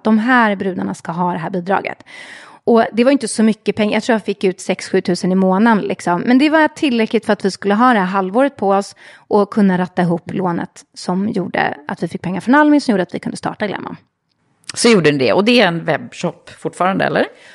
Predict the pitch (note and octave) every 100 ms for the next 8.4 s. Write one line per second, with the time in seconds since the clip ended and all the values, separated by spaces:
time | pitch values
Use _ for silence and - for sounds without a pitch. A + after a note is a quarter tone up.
0 | _ A3 D#4+ E4 D4+ G#3 A#3 A3 A3 G4+
1 | _ A3 C#4+ D4+ D4 - - C4 B3+ A#3+
2 | A#3+ G#3+ - C4 C#4 - C#4 B3 A3+ -
3 | C4+ C4 B3+ A#3 A3+ A#3 G3+ - - -
4 | - C4+ - - - G3 A3+ D#4+ - -
5 | A#3 G#3+ G#3+ G#3+ G#3 G3+ G#3+ - G#3 G3
6 | F#3+ G3 - G3 G3+ G#3+ - F#3 F#3+ F#3+
7 | - F3+ - F#3 F#3 - G3+ F#3 F3 G3
8 | - G#3+ F#4